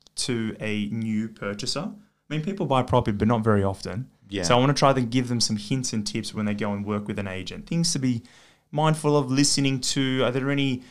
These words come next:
Speaker 1: phrases, or are there, is there something that you're, they're gonna do to sort of bait or try and get more out of the interaction than you're willing to give?
Speaker 2: Okay, so one of the things that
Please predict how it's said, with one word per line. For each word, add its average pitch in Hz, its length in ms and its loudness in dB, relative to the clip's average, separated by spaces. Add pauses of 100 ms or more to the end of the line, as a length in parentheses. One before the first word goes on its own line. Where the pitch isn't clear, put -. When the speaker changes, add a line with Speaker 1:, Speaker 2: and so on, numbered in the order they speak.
(180)
Speaker 1:
phrases, 131 840 2
or 110 160 0
are 110 40 -2
there, 110 260 -2
is 123 100 -4
there 135 100 2
something 156 320 -2
that 135 160 -2
you're, 123 180 0
they're 110 160 -4
gonna 110 200 -4
do 110 240 -4
to - 120 -8
sort 113 180 -2
of 104 140 -6
bait 107 360 -2
or - 20 -6
try 110 220 -2
and 107 80 -2
get 110 100 -4
more 113 420 -2
out 104 220 0
of 101 80 -2
the 101 80 -6
interaction 101 600 -6
than 101 280 -6 (160)
you're 113 140 -2
willing 104 260 -2
to 104 100 -10
give? 95 380 -12 (960)
Speaker 2:
Okay, 92 480 -4 (240)
so 104 800 4 (400)
one 139 260 2
of 170 80 0
the 135 80 -2
things 101 640 0
that 90 680 0